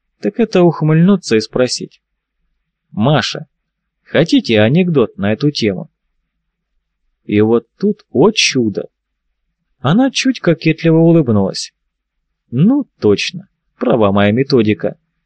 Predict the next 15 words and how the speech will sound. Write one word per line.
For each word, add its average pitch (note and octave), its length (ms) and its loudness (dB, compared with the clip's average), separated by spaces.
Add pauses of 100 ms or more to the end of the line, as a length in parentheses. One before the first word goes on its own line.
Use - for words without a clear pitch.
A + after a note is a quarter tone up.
(140)
сломал F#3+ 540 0
стереотип, D#3+ 640 -2
и E3+ 120 -2
меня G3+ 260 0
сразу G3 380 -2
записали D#3 600 0
в A#2 60 -6
категорию C3 600 0
интересных A#2 520 -2
мужчин. B2 480 -6 (1200)
Ну, D#3 680 2 (140)
если C3+ 420 -2
он B2 220 2
приличный. A2 720 -4 (640)
Однозначно. C3 920 -2